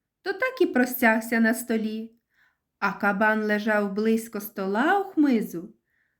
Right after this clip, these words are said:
та якось комар і вкусив за хвіст. А він так хвостом і крутнув,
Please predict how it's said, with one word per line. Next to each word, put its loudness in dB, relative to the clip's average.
та 0
якось 2
комар 2
і -2
вкусив 0
за 0
хвіст. 0
А 6
він 6
так 0
хвостом 2
і 8
крутнув, -2